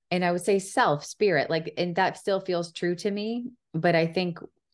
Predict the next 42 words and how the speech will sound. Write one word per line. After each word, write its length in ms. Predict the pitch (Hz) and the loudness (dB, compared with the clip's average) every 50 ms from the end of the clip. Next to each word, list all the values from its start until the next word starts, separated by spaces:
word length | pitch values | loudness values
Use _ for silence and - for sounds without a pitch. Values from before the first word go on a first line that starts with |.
| _ _ | _ _
love 580 | - 165 165 170 165 160 151 147 143 143 147 - - | -6 -2 2 2 4 4 4 2 0 0 -4 -4 -2
is 460 | 143 147 139 135 135 143 156 151 - - - - _ _ _ _ _ _ _ _ - | -2 0 0 -2 -4 -6 -10 -12 -14 -16 -18 -20 _ _ _ _ _ _ _ _ -8
home 240 | 147 147 135 135 139 | -4 -4 -2 -2 -4
base 380 | 151 160 156 156 156 - - - _ | -4 -4 -4 -6 -6 -10 -14 -16 _
for 100 | - - | -8 -8
us. 340 | 160 160 170 165 - - - _ _ - - - - - - - - - - - - - _ _ _ _ _ _ _ | -6 -6 -8 -10 -14 -18 -20 _ _ -20 -20 -20 -20 -20 -20 -20 -20 -20 -20 -20 -20 -20 _ _ _ _ _ _ _
Um, 520 | - 165 165 165 160 160 160 165 165 165 - - | 0 2 4 4 4 2 0 -2 -4 -6 -6 -2
and 140 | 185 196 185 | -2 0 2
so, 140 | - 220 202 | 4 4 6
like, 200 | 208 214 208 202 | 6 4 6 6
where 160 | 214 226 226 | 4 4 6
can 160 | 226 277 262 | 4 2 4
people 300 | 269 277 277 - 277 269 | 4 4 4 6 4 4
find 340 | 262 - 214 220 240 240 226 | 2 0 -2 -2 -2 -2 0
you 140 | 240 240 240 | 0 2 4
or 120 | 240 226 214 | 4 4 4
work 220 | 214 220 220 220 | 4 2 2 2
with 200 | 233 240 233 240 | 0 0 0 -2
you? 240 | 240 240 233 226 226 | 0 2 4 4 4
Like, 240 | 220 202 190 190 190 | 4 4 2 0 0
and 160 | - 185 190 208 | -2 -2 0 0
I, 120 | 202 185 - | -2 0 2
I'll 140 | - 302 294 | 0 0 0
put 180 | - 247 254 247 | -2 -4 -2 -2
the 80 | 254 | -2
links 300 | 233 226 220 226 220 - | -2 -2 -4 -6 -6 -6
in 80 | 208 196 | -4 -4
the 80 | 190 | -4
show 260 | 190 - - 202 196 196 | -2 0 2 2 2 2
notes 300 | 185 175 170 175 170 - | 2 0 0 -2 -2 -2
too 160 | - 196 180 | 0 0 0
and 100 | 170 170 | 0 0
in 100 | 170 170 | 0 -2
the 60 | 170 | -2
description, 580 | 156 165 165 165 - 190 180 180 - 170 160 160 | -2 -4 -4 -2 -2 -2 -2 -2 -4 -4 -2 -2
but 120 | 160 156 | 0 0
I 80 | 156 156 | 0 0
guess 240 | 156 170 170 165 | 0 -2 -4 -4
just 180 | - 180 170 - | -6 -10 -10 -6
tell 180 | - 180 160 165 | -4 -4 -4 -2
people 380 | - 175 160 160 147 139 151 | -2 -6 -4 -2 -2 -2 -2
kinda 440 | 151 - 165 151 143 139 143 151 151 | -2 -2 -2 -2 -2 -2 -2 -4 -6